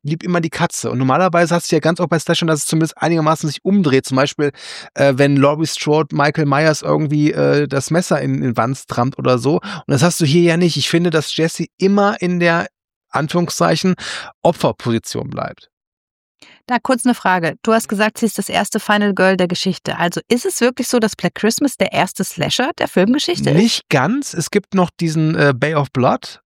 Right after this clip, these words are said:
Speaker 1: äh, von Mario Bava von einundsiebzig, der das so ein bisschen auch etabliert hat. Aber da gibt es kein wirkliches Final Girl. Der ist mehr episodisch strukturiert, würde ich sagen.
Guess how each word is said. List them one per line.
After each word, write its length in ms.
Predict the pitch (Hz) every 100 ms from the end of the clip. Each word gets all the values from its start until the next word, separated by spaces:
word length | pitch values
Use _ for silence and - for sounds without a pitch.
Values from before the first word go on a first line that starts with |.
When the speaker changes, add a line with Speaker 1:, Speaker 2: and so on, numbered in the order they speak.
| -
Speaker 1:
äh, 160 | 139
von 160 | 147 143
Mario 260 | 147 151
Bava 320 | 127 131 202 214
von 140 | 147
einundsiebzig, 800 | - 147 220 202 240 - 233 -
der 200 | 156 165
das 200 | 160 -
so 80 | 165
ein 80 |
bisschen 300 | 160 160 160
auch 280 | 147 135 165
etabliert 560 | - 190 156 113 180 -
hat. 140 | 247 - - - -
Aber 220 | 123 147
da 280 | 127 151 180
gibt 360 | - 190 -
es 240 | 180 165 - -
kein 520 | 135 143 165 160 135
wirkliches 440 | 151 - 156 143
Final 400 | - - 135 139
Girl. 340 | 123 131 139 143
Der 160 | 135
ist 320 | 156 156 - 143
mehr 380 | 143 147 147
episodisch 760 | 151 - 135 117 131 147 123 104
strukturiert, 680 | - - 104 110 104 101 -
würde 180 | -
ich 80 | -
sagen. 480 | - - - - 135